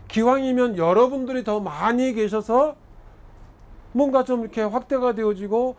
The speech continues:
더 크게 규모를 갖춰서 시너지를 내면 얼마나 더 좋겠어요. 제가 몇 년 전부터 가라든 바라든 우리 시흥을 중심으로 해서 인천부터 이게 안산, 화성까지 있는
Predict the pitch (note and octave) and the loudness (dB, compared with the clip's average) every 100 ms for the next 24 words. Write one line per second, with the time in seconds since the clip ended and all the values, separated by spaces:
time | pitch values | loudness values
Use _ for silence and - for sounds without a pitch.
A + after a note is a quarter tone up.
0 | - - - G3+ A3 - C4+ B3+ - F#3 | -14 -12 0 0 0 -6 -4 -4 -2 -2
1 | A3 A3 F3+ F3 - G3 G3 G#3 C4 B3+ | 2 0 0 -6 -6 -6 0 2 2 -2
2 | - - - - C4 D4 C4+ B3+ G#3 F3+ | -16 -20 -18 -4 0 0 0 -2 0 0
3 | F3+ G3 G3+ - - - C#3+ F3 B3 D#4 | 0 0 -2 -10 -20 -6 0 2 2 -2
4 | F3 E3+ E3 E3 C#3 C3 A#2 F#3 F#3+ A3+ | -4 -6 -6 -8 -8 -10 -4 0 4 4
5 | A3+ - - - - - F3+ A3 C4+ C#4 | 2 -2 -20 -20 -16 0 4 4 4 0
6 | C4+ B3 A3 G#3+ E3 G3 G#3+ G#3+ G3 B2 | -2 -2 -2 -4 -2 0 2 0 -2 -6
7 | - - - F#3+ G3+ G#3 E3 - - - | -18 -20 -4 -2 0 -2 -4 -14 -14 -2
8 | G#3 B3 - D4+ D#4 D4 C#4+ A3+ C4 A#3+ | 0 2 2 2 4 4 2 0 -4 -2
9 | C4+ B3 A3+ G#3+ G#3+ E3 G3+ - B3 G#3+ | -2 2 2 2 -2 -4 -4 -2 -2 -2
10 | - G3+ G3 D3 D#3 E3+ A3 F#3+ - A#3 | -2 0 0 0 -2 0 0 -2 -2 -2
11 | B3 B3+ A3 G#3+ G3 G3 F#3+ G3+ G#3+ | -2 -2 0 0 0 -4 0 2 2